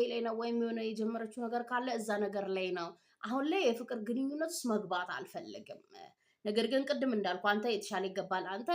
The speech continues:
እ፣ የፈለግካትን ታገኛለህ። ስለዚህ ከኔ ብትርቅም አይነት ነው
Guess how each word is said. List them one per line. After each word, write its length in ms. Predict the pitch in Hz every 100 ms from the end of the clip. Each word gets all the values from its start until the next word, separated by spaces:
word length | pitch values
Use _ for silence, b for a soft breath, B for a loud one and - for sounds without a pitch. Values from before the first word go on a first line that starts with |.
| 339 B B -
እ፣ 80 | 208
የፈለግካትን 720 | 214 220 220 214 233 226 240
ታገኛለህ። 800 | 233 214 208 196 190 170 175 180 - -
ስለዚህ 460 | 294 370 330 523 - b b b
ከኔ 220 | 554 494 359 294 277 240 220
ብትርቅም 640 | 214 220 - 247 247 - 196
አይነት 340 | 156 208 196 196
ነው 140 | 135